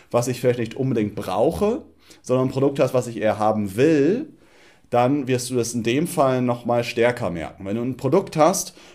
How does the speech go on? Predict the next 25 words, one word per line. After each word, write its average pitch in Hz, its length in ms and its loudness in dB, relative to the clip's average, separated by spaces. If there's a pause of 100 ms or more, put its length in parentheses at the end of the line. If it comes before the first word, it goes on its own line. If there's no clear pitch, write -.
was 127 200 0
mir 147 120 2
eine 139 400 2 (220)
Lösung 151 540 6
bietet 120 300 0
für - 140 -2
ein 123 100 0
großes 170 480 4
Problem, 151 560 2
das 113 260 0
ich 107 240 -8
habe, 104 540 -2 (440)
dann 123 200 4
wirst 135 180 2
du 123 60 -8
das 113 220 -2
weniger 110 380 0
merken. 82 280 -10 (1040)
Fakt 175 340 0
ist 180 140 2
aber 147 220 6
auf 117 140 2
jeden 127 300 0
Fall, 143 480 2
es 123 400 -2